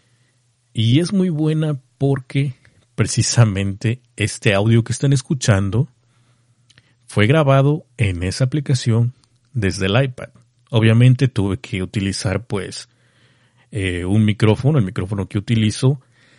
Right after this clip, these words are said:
conectado a lo que es, eh, una mesa de mezcla para tener un mejor, una mejor calidad de audio, ¿no?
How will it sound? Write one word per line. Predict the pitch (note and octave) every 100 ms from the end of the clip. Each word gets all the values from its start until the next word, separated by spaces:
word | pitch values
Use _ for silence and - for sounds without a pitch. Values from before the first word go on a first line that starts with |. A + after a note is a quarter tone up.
| _ _ _
conectado | - B2+ C3+ C3+ C3 - G#2+ A2 B2+ -
a | G2 F#2 F2
lo | F2+ F#2
que | - G2 G2
es, | G2+ -
eh, | G#2 F2+
una | F2+ F#2+
mesa | F#2 G2 - C3
de |
mezcla | C#3 A2+ - C3+ D3+
para | - F#2+ -
tener | - F#2 F#2 F#2+
un | G2 F#2 F2+
mejor, | F#2 - G#2+ -
una | G#2
mejor | G2+ F#2+ A2 G2+
calidad | - F#2+ F#2 F#2
de | F#2+
audio, | G2 F2+
¿no? | F#2 A#2